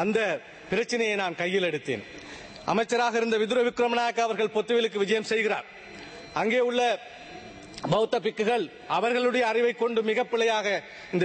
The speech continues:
விவகாரம் தொடர்பாக சொல்கிறார்கள். சொன்னபோதும் எழுபத்திரண்டு ஏக்கரையும் கெசட் பண்ணுவேன்,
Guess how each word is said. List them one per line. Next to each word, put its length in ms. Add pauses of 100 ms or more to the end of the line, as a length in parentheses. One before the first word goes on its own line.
விவகாரம் 440
தொடர்பாக 380 (100)
சொல்கிறார்கள். 500 (880)
சொன்னபோதும் 560 (580)
எழுபத்திரண்டு 560 (120)
ஏக்கரையும் 440 (440)
கெசட் 340
பண்ணுவேன், 420